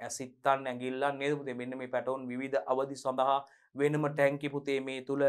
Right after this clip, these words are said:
පවත්වා ගන්නවා මේ අභිජන්න මධ්‍යස්ථාන තුල පුතේ. ඉතින් මේ ආකාරයට ලබාගත්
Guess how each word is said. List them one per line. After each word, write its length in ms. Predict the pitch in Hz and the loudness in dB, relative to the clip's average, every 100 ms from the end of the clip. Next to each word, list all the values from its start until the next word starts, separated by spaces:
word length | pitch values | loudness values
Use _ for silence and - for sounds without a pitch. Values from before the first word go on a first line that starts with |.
| 139 | 4
පවත්වා 480 | - 131 135 - 135 | 4 6 6 6 6
ගන්නවා 360 | 131 127 127 127 | 8 4 4 0
මේ 180 | 127 123 | 0 -2
අභිජන්න 460 | 120 127 131 123 120 | -2 -2 0 -2 0
මධ්‍යස්ථාන 760 | 127 123 127 123 - 127 120 117 | 0 0 -2 -4 0 2 2 0
තුල 140 | 131 131 | -2 -2
පුතේ. 280 | 139 165 175 - _ _ | 0 -2 -2 -8 _ _
ඉතින් 320 | 147 175 165 | -4 -2 0
මේ 160 | 147 147 147 | 2 2 6
ආකාරයට 680 | 147 147 147 147 143 143 | 6 6 8 8 8 4
ලබාගත් 600 | 143 131 123 135 135 131 | 2 4 6 6 4 0